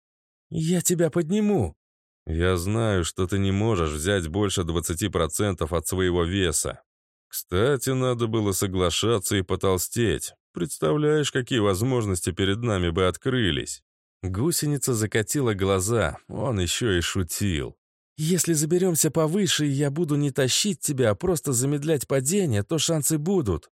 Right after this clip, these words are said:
«Падать всё равно будет очень больно, но если дотянем до Волги». Взгляд Скоробея скользнул в сторону гостиницы «Панорама».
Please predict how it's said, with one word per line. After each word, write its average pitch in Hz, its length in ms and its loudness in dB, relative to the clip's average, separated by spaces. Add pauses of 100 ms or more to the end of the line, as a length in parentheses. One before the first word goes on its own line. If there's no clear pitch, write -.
(340)
«Падать 107 500 2
всё 92 160 0
равно 104 420 2
будет 82 380 -2
очень 95 380 0
больно, 90 640 0
но 139 180 -2
если 101 260 0
дотянем 95 600 0
до 80 160 0
Волги». 78 840 -2 (420)
Взгляд 82 460 -2
Скоробея 127 520 0
скользнул 98 540 0
в 98 60 -2
сторону 120 440 0
гостиницы 98 640 0
«Панорама». 87 720 0